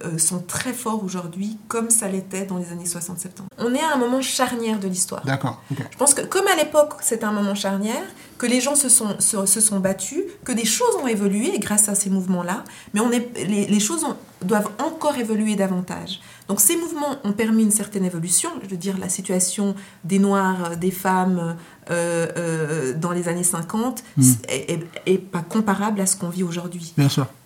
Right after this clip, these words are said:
Speaker 1: Mais par contre, avec les mouvements d'aujourd'hui, d'aujourd'hui, euh, Black Lives Matters, la, la grève de la femme du quatorze juin, quoi, je, je, je fais un peu un,
Speaker 2: Bien
Speaker 1: un,
Speaker 2: sûr.
Speaker 1: un melting pot de tout, de tout ça.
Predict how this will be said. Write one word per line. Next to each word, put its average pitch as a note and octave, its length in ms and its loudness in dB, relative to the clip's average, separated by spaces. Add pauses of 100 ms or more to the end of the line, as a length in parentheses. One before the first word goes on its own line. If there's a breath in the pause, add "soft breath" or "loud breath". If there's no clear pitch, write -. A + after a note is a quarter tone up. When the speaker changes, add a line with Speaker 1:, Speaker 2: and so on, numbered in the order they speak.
(220)
Speaker 1:
Mais G3 160 4
par G3+ 220 -2
contre, D#4 380 -6
avec G3+ 300 0
les G#3+ 60 2
mouvements G3+ 440 4
d'aujourd'hui, E3+ 460 -2
d'aujourd'hui, F3+ 560 -4 (360 loud breath)
euh, D#3 260 2
Black F3 320 -2
Lives F3+ 220 -2
Matters, F#3 760 -2 (220 loud breath)
la, D#3+ 160 -2 (100)
la E3 140 -2
grève F3 240 -2
de F3+ 100 0
la F3 80 -2
femme F3+ 220 -2
du - 80 -2
quatorze F3 360 -4
juin, F3+ 520 0
quoi, F3 100 -4
je, E3 140 -4
je, E3+ 200 -4
je E3 120 -2
fais G3 80 -2
un F3 80 -2
peu F3 160 -6
un, D#3+ 380 0 (220 loud breath)
Speaker 2:
Bien C#3+ 120 8
Speaker 1:
un, - 20 8
Speaker 2:
sûr. E3+ 160 2 (160)
Speaker 1:
un E3 140 0
melting G3+ 380 2
pot G#3+ 220 0
de F#3 100 2
tout, A3 180 -4
de F3+ 120 0
tout F3 140 -2
ça. C4+ 300 4